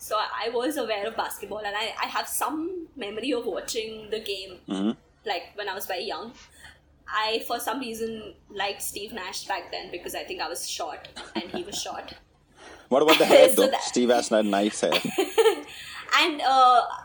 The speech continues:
Speaker 1: I mean, I always wanted to become a sports journalist, so reading the sports, uh, pages, like, just flipping back to the newspaper was always the first thing I did. So I knew about the sport, it's just that the way I follow it now
Speaker 2: Hmm.
Speaker 1: is obviously, like, a very recent, uh, phenomena for me.
Speaker 2: Mm-hmm.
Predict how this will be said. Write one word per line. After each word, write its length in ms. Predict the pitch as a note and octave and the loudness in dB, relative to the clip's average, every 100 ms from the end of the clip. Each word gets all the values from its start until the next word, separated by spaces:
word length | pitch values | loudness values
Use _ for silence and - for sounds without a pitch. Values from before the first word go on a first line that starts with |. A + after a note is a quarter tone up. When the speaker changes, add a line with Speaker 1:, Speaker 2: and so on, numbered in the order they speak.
| - - - - | -16 -20 -20 -6
Speaker 1:
I 80 | C4 | -2
mean, 140 | C4+ | 2
I 100 | C4 | 4
always 300 | B3+ C4 E4+ | 4 2 0
wanted 240 | C4 G#3 C4 | 0 -2 -2
to 40 | |
become 220 | A#3+ A3 | -4 -4
a 60 | A3 | -2
sports 340 | - A3 F#3+ | -2 -2 -2
journalist, 440 | G3+ F3 F#3 G3 G#3 | -4 -6 -8 -8 -8
so 360 | G3+ G3 G3 - - G3+ | -6 -6 -6 -10 -16 -10
reading 560 | A#3+ C4 C4+ C4 - - | -8 -6 -6 -6 -10 -4
the 100 | A#3+ | -2
sports, 640 | - A3+ G#3+ - - - - - | 0 -4 -4 -8 -8 -12 -20 -10
uh, 240 | F#3+ F#3 | -8 -6
pages, 640 | F3+ G#3+ G#3+ G#3+ F#3+ - G3+ | -2 -2 0 -4 -6 -10 -8
like, 220 | G3 - | -8 -8
just 180 | A#3 - | -12 -8
flipping 280 | B3 G#3+ A3+ | -6 -6 -2
back 180 | G#3 - | -2 -4
to 60 | |
the 80 | G3+ | -10
newspaper 360 | G#3+ G3+ F3+ F#3+ | -8 -8 -6 -6
was 180 | G3+ F#3 | -6 -8
always 320 | F#3 A3+ A3+ | 0 2 2
the 100 | - E3+ | -4 -8
first 120 | F3 | -8
thing 100 | F#3+ | -10
I 100 | E3+ | -8
did. 240 | E3 E3 - _ - - _ _ | -8 -10 -12 _ -20 -20 _ _
So 160 | - C#4+ | 2 4
I 100 | C#4 | 6
knew 240 | D4 F4 | 4 2
about 280 | G#4 D4 C4+ | 6 6 6
the 80 | B3 | 2
sport, 360 | - G#3+ G#3 A3 | -2 -4 -4 -4
it's 160 | A3+ | -6
just 160 | A#3 - | -8 4
that 220 | C4 C4 - - _ _ _ _ _ _ | 6 4 -2 -18 _ _ _ _ _ _
the 100 | A3+ | -8
way 140 | B3 C4+ | 0 4
I 100 | D4 | 4
follow 280 | - A#3 A3+ | 4 2 2
it 180 | C4+ C4+ | 2 0
now 300 | A3+ G#3+ - | -2 -2 -4
Speaker 2:
Hmm. 140 | F#3+ | -6
Speaker 1:
is 140 | A3 A3+ | -6 -6
obviously, 400 | G#3 A3 A#3 A#3 | -6 -8 -8 -6
like, 160 | G#3 | -6
a 40 | G#3+ | -4
very 200 | A3+ A3 | -4 -6
recent, 580 | F#3 - G#3+ G3+ - G#3+ | -8 -6 -6 -8 -10 -8
uh, 140 | F#3+ | -6
phenomena 500 | - G#3 F3 F3+ F#3+ | -6 -6 -8 -6 -8
for 140 | - | -8
me. 220 | F#3+ F#3 - | -8 -10 -10
Speaker 2:
Mm-hmm. 160 | - | -10